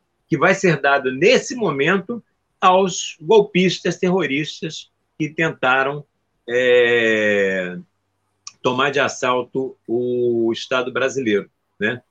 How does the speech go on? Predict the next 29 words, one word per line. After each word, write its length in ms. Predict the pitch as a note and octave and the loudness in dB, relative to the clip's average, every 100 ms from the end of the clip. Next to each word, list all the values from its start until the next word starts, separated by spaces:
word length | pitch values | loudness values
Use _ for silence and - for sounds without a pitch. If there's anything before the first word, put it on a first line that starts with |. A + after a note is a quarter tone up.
| _ _ _ _ | _ _ _ _
E, 1160 | G#2+ A#2 A#2 A#2 A2+ G#2 G2+ F#2+ F2+ F2+ F2 - - _ | 0 4 4 6 6 4 2 -2 -2 -4 -6 -10 -20 _
é, 480 | F#2+ G2 F#2+ F2 F2 - _ _ _ | -2 0 0 -2 -6 -12 _ _ _
e 80 | G2 | -16
tentar 480 | F2 A#2 G2 G#2+ A2+ | -2 -2 0 0 2
estabelecer 640 | A2 A#2 A2 G#2 G#2 G#2+ | 0 0 0 0 -2 -2
aqui 100 | - | -2
um, 380 | A2 B2 A#2+ A#2 | -4 -4 -6 -4
um 40 | |
golpe 280 | G#2+ A2 - | 0 0 0
militar. 460 | A#2 D#3+ A#2+ G2+ - | -4 -2 -2 -4 -6
Um, 140 | G2+ G2+ | -12 -12
um, 340 | G2 F#2+ G2 _ - | -8 -8 -10 _ -4
foi 160 | G2 | -4
isso 140 | G2 - | -4 -4
que, 420 | A#2+ A#2+ A#2 A2 - _ | 2 2 0 -6 -16 _
uma 120 | G2 | -8
tentativa 520 | F#2+ A2 G#2+ - A2 A2+ | -4 -2 -2 -4 -4 -4
de 100 | C3+ | 0
golpe. 280 | G2 F2 - _ _ _ _ _ _ | 0 -2 -8 _ _ _ _ _ _
Então, 340 | E3 F3+ G#3+ - _ _ _ | 0 0 -4 -10 _ _ _
essas 300 | F#3 E3+ D#3 | 2 2 0
questões 920 | - C#3 - C3+ B2+ A#2+ G2+ - - _ | 0 0 4 4 6 4 0 -8 -16 _
vão 140 | B2 C3+ | -4 -2
estar 160 | B2+ | -2
colocadas, 440 | C#3 B2 D#3+ E3 D#3+ | -2 0 0 0 2
e, 40 | |
Almir, 240 | E3+ F3 | 2 2
só 200 | - F3+ | 2 0
pra 540 | E3+ D3 B2+ G#2+ F#2+ | 2 2 4 4 2